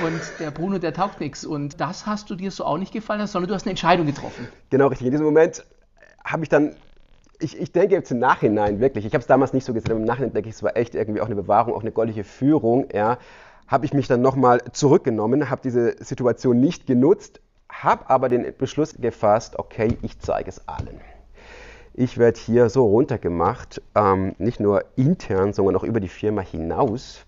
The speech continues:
Speaker 2: nach draußen. Und ich werde nicht nur intern den Leuten zeigen, dass ich's drauf hab, ich werd auch den Außenstehenden zeigen, dass ich nicht nur gut bin, sondern dass ich der Beste bin. Und mein Ziel war es, als Innungsbester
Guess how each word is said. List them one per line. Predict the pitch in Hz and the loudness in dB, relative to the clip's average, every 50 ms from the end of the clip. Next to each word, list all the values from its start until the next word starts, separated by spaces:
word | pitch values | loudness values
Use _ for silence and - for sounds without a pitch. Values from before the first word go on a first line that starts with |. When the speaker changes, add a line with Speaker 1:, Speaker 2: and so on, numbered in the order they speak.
| _ | _
Speaker 2:
nach | - - - - | -10 -10 -10 -10
draußen. | - - - 78 80 98 123 135 - - 92 92 110 131 135 - - - - - - - - - _ _ _ - | -12 -10 -4 0 0 0 0 -2 -4 -6 -6 -4 -4 -6 -10 -16 -20 -20 -20 -20 -20 -20 -20 -20 _ _ _ -2
Und | - 110 110 110 110 107 - - - - - - - _ _ - | 0 2 2 2 0 -2 -6 -12 -18 -18 -20 -20 -20 _ _ -4
ich | 135 151 - 107 | -4 -4 0 2
werde | 113 117 117 117 | 2 2 2 2
nicht | 113 120 117 - | 0 0 -2 0
nur | 113 104 - - - | -2 -2 -2 -2 -2
intern | 120 147 196 196 - - 107 85 71 - - | -2 -2 -2 -4 -6 -8 -6 -6 -6 -6 -6
den | - 82 82 | -6 -6 -4
Leuten | - 80 82 80 73 - | -2 -2 -2 -2 -4 -8
zeigen, | - - 95 87 90 87 | -8 -4 -4 -2 -2 -4
dass | 87 - | -6 -8
ich's | 92 90 - | -10 -12 -8
drauf | - 85 85 87 - | -4 -4 -4 -4 -4
hab, | - - | -10 -10
ich | - - - | -10 -10 -4
werd | - 104 - - | -4 -4 -2 0
auch | - 80 - - - _ _ _ _ _ _ _ _ _ _ _ _ _ - | -2 -2 -2 -4 -12 _ _ _ _ _ _ _ _ _ _ _ _ _ -10
den | 101 - - | -8 -6 -2
Außenstehenden | 92 95 131 147 - - - - - - - 78 78 - - - | 0 2 2 2 0 -4 -12 -10 -10 -10 -10 -8 -8 -10 -12 -12
zeigen, | - - - - 50 50 50 50 - - - - - - - - - _ _ | -12 -10 -8 -6 -6 -8 -10 -12 -16 -16 -18 -20 -20 -20 -20 -20 -20 _ _
dass | - 95 90 - - - - | -8 -8 -8 -8 -10 -14 -6
ich | 107 110 113 - - - | -4 -4 -4 -4 -6 -8
nicht | 98 92 - - | -10 -10 -6 -6
nur | 95 90 | -6 -6
gut | - - 110 113 - | -6 -6 -6 -6 -4
bin, | - 101 95 | -6 -6 -4
sondern | 98 90 85 | -4 -4 -4
dass | 87 87 - - | -4 -4 -4 -4
ich | - - - | -4 -4 -8
der | 78 - | -12 -12
Beste | - - - 92 127 160 - - - 82 | -12 -6 -2 -2 -2 -2 -2 -6 -12 -12
bin. | - - 85 98 113 | -8 -6 -4 -2 -2
Und | 98 | -2
mein | 85 80 80 | -4 -4 -8
Ziel | - - - 113 117 120 87 | -10 -10 -6 -4 -4 -4 -2
war | 80 80 82 90 | 0 0 0 0
es, | 98 - | 0 -2
als | - - 82 - - | -8 -10 -10 -10 -8
Innungsbester | - 98 104 104 98 92 - - - - 92 87 87 - - - - 78 82 90 - | -6 -4 -2 -2 -4 -6 -6 -12 -8 -6 -6 -4 -6 -8 -10 -8 -6 -6 -6 -6 -8